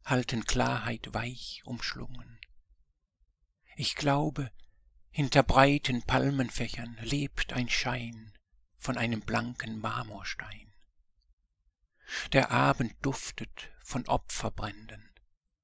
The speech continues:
aufwölkend einer Göttin dargebracht. Mit zitternden Händen hat jemand ein Feuer angefacht. Die Flammen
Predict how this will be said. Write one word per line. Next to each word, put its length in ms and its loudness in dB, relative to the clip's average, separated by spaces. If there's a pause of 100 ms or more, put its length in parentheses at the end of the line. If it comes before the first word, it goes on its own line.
(200)
aufwölkend 1120 4 (260)
einer 240 -2
Göttin 460 -4
dargebracht. 920 -10 (1400)
Mit 240 -2
zitternden 540 0
Händen 520 -4
hat 160 -6
jemand 680 -6
ein 180 -6
Feuer 520 -4
angefacht. 880 -14 (1120)
Die 80 -2
Flammen 540 4